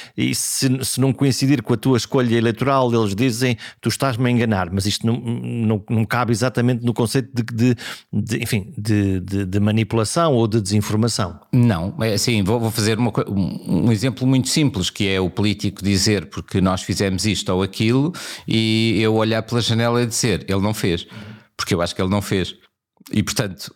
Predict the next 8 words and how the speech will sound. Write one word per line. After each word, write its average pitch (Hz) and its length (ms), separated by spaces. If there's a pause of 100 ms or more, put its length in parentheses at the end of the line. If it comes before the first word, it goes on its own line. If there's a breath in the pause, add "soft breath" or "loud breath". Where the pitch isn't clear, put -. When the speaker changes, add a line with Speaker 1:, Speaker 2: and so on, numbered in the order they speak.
Speaker 2:
eh, 92 220 (140)
isto - 500 (180)
para 110 180
muitas 104 280
pessoas 110 240
pode 104 300
ser 113 160
desinformação, 117 800